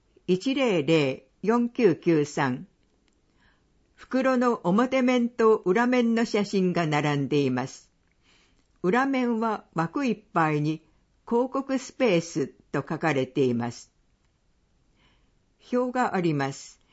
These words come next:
横の項目は、枠数、広告サイズ、縦かける横、作成予定枚数、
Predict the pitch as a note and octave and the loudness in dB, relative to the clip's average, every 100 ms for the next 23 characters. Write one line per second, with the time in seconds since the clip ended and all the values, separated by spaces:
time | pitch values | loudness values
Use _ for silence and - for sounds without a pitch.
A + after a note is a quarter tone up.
0 | _ _ _ _ - F3+ C#4 C4+ C4 C4 | _ _ _ _ -4 -2 -2 -2 -4 -2
1 | A#3 G#3+ G3 G3+ F3+ D#3+ F3+ _ _ _ | 0 2 0 0 -2 -2 -6 _ _ _
2 | _ _ _ - E3 E3 - - C#4+ F#3 | _ _ _ -6 -4 -4 -12 -6 0 0
3 | - - G#3+ A3 G#3+ G#3 - A#3 G3 D#3 | -2 -4 0 0 0 -2 -4 -2 0 0
4 | - C#3+ D3 - _ _ _ A#3+ B3 F3+ | -2 -6 -8 -12 _ _ _ -8 -4 -4
5 | D3 D3 E3+ D3 C3 B2 - - _ _ | -2 -2 0 2 0 -2 -8 -10 _ _
6 | _ _ _ _ _ _ _ _ - - | _ _ _ _ _ _ _ _ -12 -6
7 | E3 - - C4+ C4 B3 B3 B3 A#3+ A3 | -6 -6 -2 -2 0 -2 0 0 2 0
8 | A3 E3 - D#3+ C#3 C3 | 0 -2 -4 -4 -2 -2